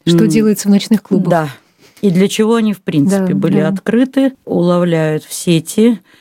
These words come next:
Speaker 2: Естественно, мама скажет: «Сыночек, отсекла бы часть себя, чтоб ты туда не пошёл. Но ведь ты ведь всё равно пойдёшь»,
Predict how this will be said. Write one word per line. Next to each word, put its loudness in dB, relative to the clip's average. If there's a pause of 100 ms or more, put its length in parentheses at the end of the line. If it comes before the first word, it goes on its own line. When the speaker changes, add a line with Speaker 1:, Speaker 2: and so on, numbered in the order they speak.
(340)
Speaker 2:
Естественно, 0
мама 0
скажет: -6 (340)
«Сыночек, -4 (320)
отсекла -2
бы -2
часть -2
себя, -4 (200)
чтоб -6
ты 0
туда -2
не 0
пошёл. -6 (320)
Но 2
ведь 0
ты 0
ведь 0
всё -4
равно 2
пойдёшь», -8